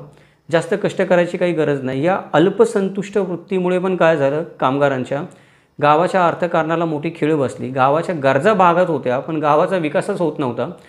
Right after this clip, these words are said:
विकास करण्यासाठी कोणी स्वत-, स्वतःच्या गरजांच्या पुढे जाऊन काम करायला तयार नव्हतं. पण त्याच्याही पुढे जाऊन काही ठिकाणी ज्याला आपण कसबा म्हणतो किंवा पेठ म्हणतो, आठवडी बाजाराचं ठिकाण म्हणतो, त्या ठिकाणी थोड्या प्रमाणामध्ये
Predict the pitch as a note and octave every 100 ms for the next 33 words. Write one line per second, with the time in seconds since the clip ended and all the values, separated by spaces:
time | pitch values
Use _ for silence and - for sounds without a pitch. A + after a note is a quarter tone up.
0 | - _ C#3+ D3 G#3 G#3 F3+ F#3 F#3 F#3
1 | F#3+ F#3 F#3 F#3+ F#3 F#3 D3+ D#3+ E3 E3+
2 | F3+ E3+ D#3 E3+ F3 F3 E3+ D#3+ E3+ E3+
3 | E3 D#3+ D#3+ D#3+ G3 B3 - - _ _
4 | _ _ F#3+ F#3 E3 C3+ A2 - - -
5 | _ _ _ _ _ _ _ - A3 G#3+
6 | - D3 D3 A3+ A3 G3+ G3+ F3+ C#3 D#3+
7 | D#3+ F3+ F#3 F#3 F#3 F3+ F3 F3+ F3 F3+
8 | F#3 G3 G3 - _ _ _ _ - E3
9 | F#3 G3 G3 C#3 A#2+ B2+ B2+ D3+ C#3 C#3+
10 | C#3+ D3 D#3 - - _ F#3 F#3+ F3 B2+
11 | A#2 B2+ C#3+ C3 D3+ D#3+ D3+ D3 D3 D#3
12 | C#3+ B2+ C#3 A#2+ A#2 B2+ - F#3 F#3 G3
13 | G3 G3 G#3 E3+ D#3+ G3+ G3+ G3 - D#3+
14 | F3 F3 E3+ E3+ G#3